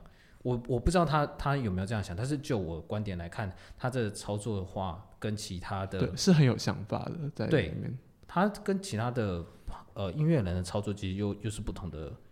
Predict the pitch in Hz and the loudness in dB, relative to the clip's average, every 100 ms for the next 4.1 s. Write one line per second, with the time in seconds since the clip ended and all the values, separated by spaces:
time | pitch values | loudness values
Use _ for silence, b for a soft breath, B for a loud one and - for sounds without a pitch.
0 | b - 113 95 85 76 65 - - - | b -14 -6 -2 -2 -4 -6 -10 -14 -20
1 | - - 101 - - - - - - 135 | -12 -4 -4 -4 -10 -14 -20 -16 2 4
2 | 107 104 104 - - 139 90 - - 233 | 4 2 0 0 0 0 -2 -4 2 4
3 | 117 143 - - 127 135 170 123 120 113 | 6 4 2 -6 4 6 6 6 4 4